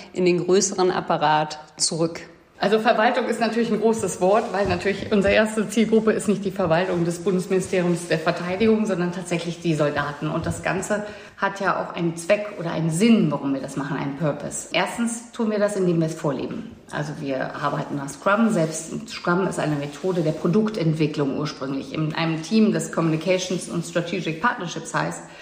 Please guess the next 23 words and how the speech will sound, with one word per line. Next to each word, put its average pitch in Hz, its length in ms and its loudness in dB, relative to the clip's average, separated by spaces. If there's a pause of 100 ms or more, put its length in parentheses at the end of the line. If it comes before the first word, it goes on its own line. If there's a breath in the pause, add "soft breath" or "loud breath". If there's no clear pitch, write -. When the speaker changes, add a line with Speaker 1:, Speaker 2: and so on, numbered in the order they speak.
(240 loud breath)
Speaker 2:
machen 185 240 0
wir 180 80 2
das 170 120 0
in 180 120 -4
einer 165 260 2
Light-Version. 156 800 0
Aber 220 240 2
wir 214 100 6
leben 190 220 2
das 160 180 -2
vor 208 320 2
und 214 120 0
immer 214 260 4
wieder, 202 160 2
wenn 180 120 2
Soldaten 156 460 0
zu - 160 -6
uns 214 180 -2
kommen, 220 360 4
erlernen 175 600 2
sie 180 120 2
diese 170 340 2
Arbeitsweise. 151 760 -4